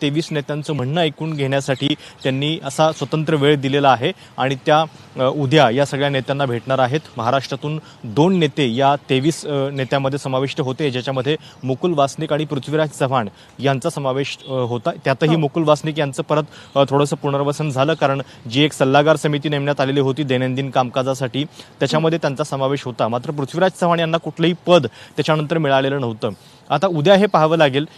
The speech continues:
Speaker 1: एकतर लागोपाठचे पराभव, बिहारमध्ये झालेली, अ, परत नामुष्की आणि त्याच्यानंतर गेल्या जवळपास सव्वा वर्षापासून काँग्रेसला पूर्णवेळ अध्यक्ष नाहीये. नवा
Speaker 2: हो.
Speaker 1: अध्यक्ष कोण नेमायचा याची एक चिंता पक्षासमोर आहे,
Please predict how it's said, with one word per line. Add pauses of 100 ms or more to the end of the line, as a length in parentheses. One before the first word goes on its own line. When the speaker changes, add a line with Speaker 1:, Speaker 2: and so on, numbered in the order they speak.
(140)
Speaker 1:
एकतर (120)
लागोपाठचे
पराभव,
बिहारमध्ये
झालेली, (240)
अ,
परत
नामुष्की
आणि
त्याच्यानंतर (500)
गेल्या
जवळपास
सव्वा
वर्षापासून
काँग्रेसला
पूर्णवेळ
अध्यक्ष
नाहीये. (340)
नवा
Speaker 2:
हो.
Speaker 1:
अध्यक्ष
कोण
नेमायचा (300)
याची
एक (100)
चिंता
पक्षासमोर
आहे,